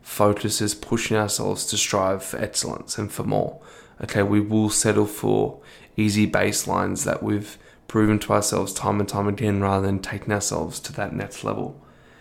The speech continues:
We want to think of the eighty twenty principle. So what are the twenty percent things that are gonna give you eighty percent results? Rather than focusing on eighty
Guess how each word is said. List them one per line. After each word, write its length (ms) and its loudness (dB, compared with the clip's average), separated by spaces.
We 120 10
want 220 10
to 40 6
think 380 0
of 160 0
the 240 2
eighty 260 0
twenty 320 -4
principle. 540 -6
So 200 -4
what 220 4
are 80 8
the 160 4
twenty 280 2
percent 420 0
things 340 -2
that 80 -2
are 80 2
gonna 300 2
give 240 -2
you 180 0
eighty 220 -4
percent 320 -6
results? 640 -4
Rather 260 4
than 180 2
focusing 760 0
on 420 -2
eighty 640 -2